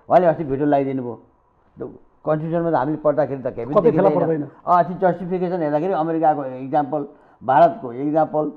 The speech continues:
Speaker 1: देखे, अस्ति छ नि उहाँले
Speaker 2: उम्।
Speaker 1: सुप्रिम कोर्टमा
Speaker 2: हो।
Speaker 1: पठाएको।
Speaker 2: उम्।
Speaker 1: त्यो जुनसुकै सिस्टम ल्याए पनि आखिर गर्न हेर्नु न, प्रवृत्ति के छ?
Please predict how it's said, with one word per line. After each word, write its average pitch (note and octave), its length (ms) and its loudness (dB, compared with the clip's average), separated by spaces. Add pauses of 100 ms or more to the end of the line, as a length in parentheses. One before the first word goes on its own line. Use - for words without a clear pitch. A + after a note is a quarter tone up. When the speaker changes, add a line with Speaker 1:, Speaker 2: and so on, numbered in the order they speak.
(600)
Speaker 1:
देखे, D#3 220 0
अस्ति D3+ 300 2
छ A3+ 40 6
नि G#3+ 80 0
उहाँले D3+ 420 2
Speaker 2:
उम्। D3 260 -8
Speaker 1:
सुप्रिम D#3+ 320 -2
कोर्टमा D3 240 4
Speaker 2:
हो। D3+ 60 4
Speaker 1:
पठाएको। A#2+ 480 0 (100)
Speaker 2:
उम्। D#3 140 -6
Speaker 1:
त्यो - 460 -16 (240)
जुनसुकै A3+ 480 4
सिस्टम G#3+ 300 0
ल्याए F#3+ 220 6
पनि G3 160 -4
आखिर F3+ 320 -2
गर्न E3+ 200 6
हेर्नु D#3 220 2
न, C#3+ 80 -2 (240)
प्रवृत्ति F#3 380 0
के G#3+ 180 2
छ? - 100 -4